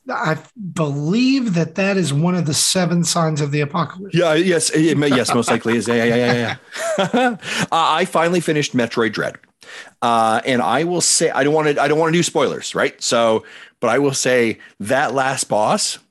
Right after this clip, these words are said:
Speaker 2: that last boss can just die.
Speaker 1: We're a P G show. We're a family show.
Speaker 2: Just die as much as it can,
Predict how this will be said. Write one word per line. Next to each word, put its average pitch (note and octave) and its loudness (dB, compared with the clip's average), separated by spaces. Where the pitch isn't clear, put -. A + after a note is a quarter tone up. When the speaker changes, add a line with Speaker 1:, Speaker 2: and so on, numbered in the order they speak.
Speaker 2:
that E3 0
last A#3 -2
boss - -2
can A#2+ 0
just B2 0
die. C3 2
Speaker 1:
We're - -2
a D2+ -6
P G#3+ 0
G G3 0
show. G#3 0
We're D#3 0
a D3+ -4
family F#3+ 0
show. F3+ -2
Speaker 2:
Just - 0
die B2+ 2
as G#2 0
much A#2+ 0
as A2+ -2
it A#2 -2
can, F2+ -2